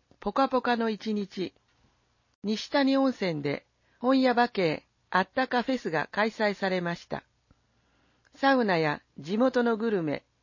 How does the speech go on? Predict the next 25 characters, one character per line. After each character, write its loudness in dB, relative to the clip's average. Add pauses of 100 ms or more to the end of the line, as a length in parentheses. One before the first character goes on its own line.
(340)
多 0
彩 2
な 0
体 0
験 0
が 2
行 -4
わ 0
れ、 -6 (420)
来 2
場 0
者 -4
は -6 (380)
心 4
も -2 (200)
体 2
も 4
温 0
ま 0
り -4
ま -4
し -18
た。 -6 (1500)
報 4
告、 -2